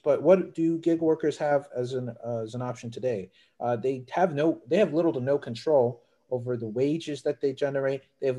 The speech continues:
little to no control over the, the benefits that they get if they lose the job. They don't have unemployment insurance. They have, uh, subpar wo-, uh, compensation. Uh, they have horrible workers' comp, if any. Um, though, and, uh, you know, as they go on to write, wages are frequently and unilaterally changed by companies.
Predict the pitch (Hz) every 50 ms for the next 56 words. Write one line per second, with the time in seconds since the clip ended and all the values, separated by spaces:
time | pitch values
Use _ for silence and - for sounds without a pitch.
0 | 127 143 139 139 131 - 143 131 131 127 127 - - 127 120 120 - - - 147
1 | 143 139 131 131 127 127 123 127 131 - _ _ _ _ _ 123 123 123 120 120
2 | 127 123 120 120 117 120 - _ _ _ _ - 127 123 120 117 131 120 127 156
3 | 147 151 - 143 - - - 139 117 143 135 131 - 127 120 123 131 127 - -
4 | 113 - 139 139 156 143 107 107 107 110 104 113 113 113 107 - 135 127 131 143
5 | 143 151 147 - 165 165 170 180 185 - - 117 113 120 117 113 107 - 110 117
6 | 113 113 110 - - - - 135 117 117 - 123 120 117 113 117 117 - 120 113
7 | 117 - 127 123 120 120 120 - 123 117 123 120 - 135 147 - _ _ _ _
8 | _ - 117 117 117 123 120 123 123 113 107 - _ _ _ - 139 131 123 117
9 | 120 120 117 120 120 120 127 123 120 - - - 123 127 143 - - - 110 -
10 | - 101 101 104 110 135 143 - - - - _ _ 127 127 127 127 127 123 127
11 | 123 - _ _ - 131 123 123 123 - - 131 123 120 120 120 120 117 120 117
12 | 113 113 113 113 110 120 120 120 117 117 120 123 120 127 120 120 117 117 123 151
13 | 170 151 117 104 113 117 127 127 123 143 135 - 127 107 - - 131 127 123 143
14 | 131 127 135 135 123 117 117 120 120 120 117 117 117 120 120 117 113 113 113 -
15 | - 110 117 120 120 - - 139 151 160 - - 117 110 110 117 120 135 147 -
16 | -